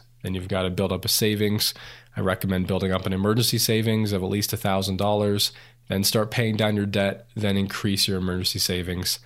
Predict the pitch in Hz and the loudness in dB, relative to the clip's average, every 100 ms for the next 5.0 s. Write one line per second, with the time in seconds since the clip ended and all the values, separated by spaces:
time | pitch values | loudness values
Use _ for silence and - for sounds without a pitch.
0 | - - - - 98 - 95 87 - 95 | -20 -20 -12 -4 -2 -2 -4 -4 -2 -2
1 | 92 87 87 - - - 104 113 - - | 0 -2 -2 -2 -2 0 2 2 0 0
2 | 110 95 - 87 82 - - - 101 - | 0 0 -2 -4 -4 -8 -6 -2 -2 0
3 | 104 101 95 - 98 92 90 92 110 92 | 0 0 0 0 0 0 -4 -2 -2 0
4 | - 90 85 90 - 92 87 87 87 | -2 -4 -4 -6 -4 -2 0 -2 -2